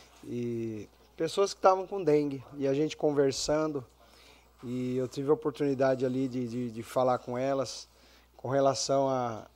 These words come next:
a dengue, porque eu sempre tenho falado, né? Eu acho que dos vereadores aqui é o que mais falo a respeito da dengue, porque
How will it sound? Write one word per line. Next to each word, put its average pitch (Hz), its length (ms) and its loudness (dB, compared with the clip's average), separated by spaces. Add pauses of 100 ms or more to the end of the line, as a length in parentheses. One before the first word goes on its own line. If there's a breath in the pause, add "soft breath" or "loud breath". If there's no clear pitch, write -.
(720 soft breath)
a 120 100 0
dengue, 139 380 0
porque 135 580 0 (720 soft breath)
eu 139 200 0
sempre 190 320 -2
tenho 185 200 4
falado, 131 600 4
né? 127 340 -4
Eu 127 160 -2
acho 139 240 -4
que 127 460 -2
dos 123 180 -4
vereadores 139 480 2
aqui 139 240 -2
é - 20 2
o 143 60 2
que 147 120 -8
mais 147 280 2
falo 135 320 2
a 127 40 0
respeito 127 360 -2
da 120 120 4
dengue, 139 360 0 (680 loud breath)
porque 151 540 2